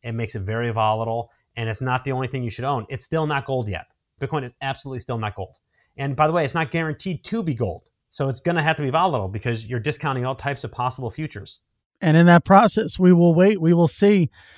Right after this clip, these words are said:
Speaker 2: what the next trash will be.
Speaker 1: <laughs>
Speaker 2: I think this was such an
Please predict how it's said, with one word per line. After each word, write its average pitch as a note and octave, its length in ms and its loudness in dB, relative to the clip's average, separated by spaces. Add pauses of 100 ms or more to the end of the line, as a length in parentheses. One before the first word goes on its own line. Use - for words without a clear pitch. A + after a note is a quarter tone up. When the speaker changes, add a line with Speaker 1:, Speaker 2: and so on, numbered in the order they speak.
(460)
Speaker 2:
what E3+ 260 4
the F3 100 4
next F3 280 4
trash F3+ 600 4 (280)
will E3+ 260 6
be. D#3 400 8 (560)
Speaker 1:
<laughs> - 300 -8
Speaker 2:
I E3+ 260 6
think A3+ 220 6
this F3+ 200 2
was F#3+ 140 4
such - 240 2
an G3+ 140 4